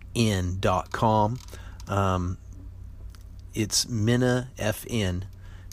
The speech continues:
They have an article on, uh, Kate Florence. She's launching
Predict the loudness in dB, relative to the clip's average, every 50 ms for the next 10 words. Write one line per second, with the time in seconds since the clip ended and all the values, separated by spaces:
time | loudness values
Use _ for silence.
0 | -6 -2 2 4 4 6 6 4 4 2 2 2 2 2 2 2 2 2 2 2
1 | 2 2 2 0 0 2 0 -2 -4 -2 0 2 2 2 2 2 0 0 0 -2
2 | 0 2 2 2 2 2 0 0 2 4 4 2 2 0 -2 -2 -4 -4 -2 -2
3 | 0 2 2 2 2 0 0 0 2 2 2 2 0 0 0 0 0